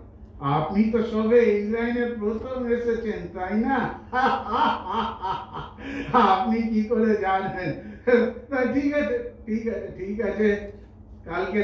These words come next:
দেখা হবে, হ্যাঁ? হ্যাঁ, এখন তবে রাখছি। হ্যাঁ,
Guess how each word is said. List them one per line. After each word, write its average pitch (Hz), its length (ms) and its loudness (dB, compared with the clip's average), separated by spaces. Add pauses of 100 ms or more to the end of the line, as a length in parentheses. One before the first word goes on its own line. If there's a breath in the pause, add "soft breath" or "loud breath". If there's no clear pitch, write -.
দেখা 208 340 0
হবে, 180 260 -2
হ্যাঁ? 254 180 0 (360)
হ্যাঁ, 160 340 -4 (560 loud breath)
এখন 226 220 2 (120)
তবে 233 200 4 (120)
রাখছি। 247 360 -2 (520)
হ্যাঁ, 139 400 -4